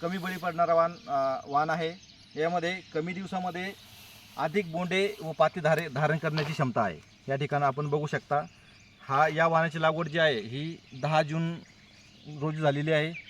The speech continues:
म्हणजे आज याला पासष्ट दिवस कंप्लीट झालेले आहे. तर या ठिकाणी आपल्यासोबत, अ, शेताचे मालक अमोल भाऊ पण आहे, त्यांना विचारू हा वाण त्यांना कसा वाटला. तर अमोल भाऊ,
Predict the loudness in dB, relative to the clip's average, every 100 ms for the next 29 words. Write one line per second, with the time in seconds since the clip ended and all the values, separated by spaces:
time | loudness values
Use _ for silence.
0 | -10 -4 4 6 6 6 4 2 0 -4
1 | -8 -8 -4 -6 -4 -4 -4 -4 -8 -10
2 | -14 -20 -20 -20 -14 -4 -2 4 2 2
3 | -2 -2 -2 -8 -12 -10 -8 -8 -8 -8
4 | -6 -8 0 2 2 0 -4 -12 -8 -6
5 | -6 0 2 4 2 -4 -8 -2 -2 0
6 | 0 2 4 4 0 -8 -20 -20 -20 -6
7 | -4 0 -2 -2 -4 -6 -6 0 2 4
8 | 2 0 0 0 -2 -2 4 4 2 -6
9 | -8 -12 -20 -20 -20 -12 -2 0 2 2
10 | -2